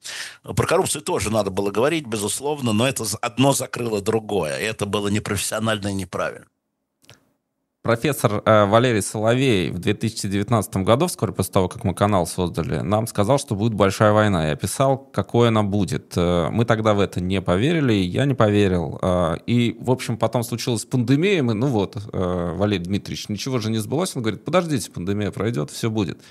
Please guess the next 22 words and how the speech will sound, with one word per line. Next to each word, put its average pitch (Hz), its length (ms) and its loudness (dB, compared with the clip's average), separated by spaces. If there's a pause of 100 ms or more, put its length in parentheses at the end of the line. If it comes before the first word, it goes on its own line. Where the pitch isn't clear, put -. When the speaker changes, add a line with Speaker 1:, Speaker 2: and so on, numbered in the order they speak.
(420)
Speaker 2:
Я 113 160 2
потом 143 240 4
специально 131 420 0
пересмотрел, 107 600 0
э, 95 80 0
уже 98 260 0
после 95 300 -4
февраля 98 340 2
двадцать 90 240 0
второго 98 220 0
года, 120 180 0
пересмотрел 98 480 -2
это 92 140 -4
интервью. 90 460 -4 (640)
Он 98 100 -4
практически - 640 0
полностью 110 600 0
предсказал 101 500 -6
то, 104 220 -6
что - 180 -8
произошло - 640 -6 (500)
потом. 90 440 -2